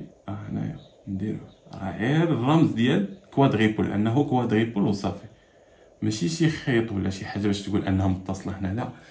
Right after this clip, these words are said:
هذا راه، دونك هذا راه خيط داير بحال هكا، دونك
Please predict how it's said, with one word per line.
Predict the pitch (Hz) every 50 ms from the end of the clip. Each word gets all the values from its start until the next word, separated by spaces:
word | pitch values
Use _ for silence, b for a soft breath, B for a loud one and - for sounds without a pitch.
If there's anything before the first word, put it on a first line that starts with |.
| B B B B B B B
هذا | - - 87 - 104
راه، | 104 101 98 98 - -
دونك | 92 95 98 98 95
هذا | - 92 90 95
راه | 104 101
خيط | - - 92 90 - -
داير | - - - -
بحال | - - -
هكا، | - - - - 55
دونك | 53 - - 50